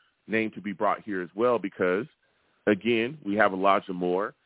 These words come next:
and Elijah Moore is a guy that we're hoping to really be put into a position this year within the offense. And I think that that's why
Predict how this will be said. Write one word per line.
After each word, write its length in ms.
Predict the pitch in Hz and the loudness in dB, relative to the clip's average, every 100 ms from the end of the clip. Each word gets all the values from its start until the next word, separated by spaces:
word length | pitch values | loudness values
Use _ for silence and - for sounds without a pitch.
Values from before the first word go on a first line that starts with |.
| _ _ _ - | _ _ _ -4
and 80 | 101 | 2
Elijah 320 | 107 123 117 | 4 2 0
Moore 220 | 110 131 | -10 -10
is 60 | 113 | -10
a 40 | 95 | -8
guy 220 | 101 98 | -6 -6
that 120 | 92 | -8
we're 140 | 95 | -10
hoping 360 | 90 120 123 101 - | -6 -6 -6 -8 -12
to 100 | 82 | -2
really 380 | 101 113 95 87 _ _ _ _ _ - | 2 2 0 -6 _ _ _ _ _ -4
be 120 | 101 - - | -4 -2 0
put 200 | 135 - | 0 0
into 280 | 107 113 101 | -8 -2 -2
a 40 | |
position 440 | - 82 101 98 | -4 -10 -10 -10
this 140 | 90 85 | -12 -12
year 160 | 95 92 | -4 0
within 240 | 85 87 87 | 0 -2 -2
the 140 | 85 | 0
offense. 300 | 87 87 82 | 0 0 -2
And 80 | 92 | 2
I 60 | 92 | 2
think 200 | - 139 | 0 -2
that 140 | 101 - | -2 2
that's 240 | 113 - | 0 0
why 420 | 104 95 87 82 | 0 0 0 -4